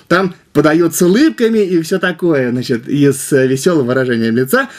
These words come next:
Вот, э, ни в коем случае никакой злобы нельзя показывать, как помните в том ролике. «Еша, у тебя лицо злое, давай все сначала». Помните, э, Донец-, не донецкие, а эти харьковские были бандиты, Епа и, и Гдопа.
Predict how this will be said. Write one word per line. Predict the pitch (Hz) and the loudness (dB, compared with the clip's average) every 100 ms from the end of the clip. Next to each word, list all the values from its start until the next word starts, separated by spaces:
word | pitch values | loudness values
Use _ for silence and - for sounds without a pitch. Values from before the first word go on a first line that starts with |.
| - - - | -18 -18 -8
Вот, | - 147 131 110 | 0 2 2 0
э, | 123 120 | 0 0
ни | 123 156 175 | 0 2 0
в | |
коем | - 247 233 | 0 0 0
случае | 208 185 170 | 0 -2 -2
никакой | 156 143 151 | -2 0 0
злобы | 127 156 269 208 | 2 2 2 0
нельзя | 170 147 165 | -2 -2 -4
показывать, | 175 160 139 127 110 98 | -4 -6 -6 -6 -6 -8
как | 110 107 | -10 -2
помните | 185 160 135 | -2 0 -4
в | |
том | - 127 | -4 0
ролике. | 131 113 101 104 - - | 2 0 -2 -8 -12 -2
«Еша, | 160 208 202 165 147 | 0 2 0 -2 -4
у | |
тебя | 143 208 | -2 0
лицо | 208 214 233 170 | 0 0 0 0
злое, | 156 165 131 | 0 2 0
давай | 117 175 185 | 0 -2 -2
все | 147 | -4
сначала». | 135 143 127 127 104 101 | -10 -8 -6 -6 -6 -2
Помните, | 151 139 113 95 - - - - | -2 0 -2 -6 -12 -18 -12 -4
э, | 123 | -2
Донец-, | 131 143 131 - | 0 0 0 -2
не | 143 | -4
донецкие, | 135 139 185 180 - 104 | 0 0 0 -2 -6 -6
а | |
эти | 104 | -4
харьковские | - 143 - - - 110 | -4 -2 -4 -8 -6 -2
были | 107 | -2
бандиты, | 107 120 120 107 104 | 0 0 0 -2 -4
Епа | 113 160 180 | 0 0 2
и, | 123 117 | -2 -2
и | 110 120 120 | -2 0 2
Гдопа. | 123 120 104 95 | 2 2 0 -2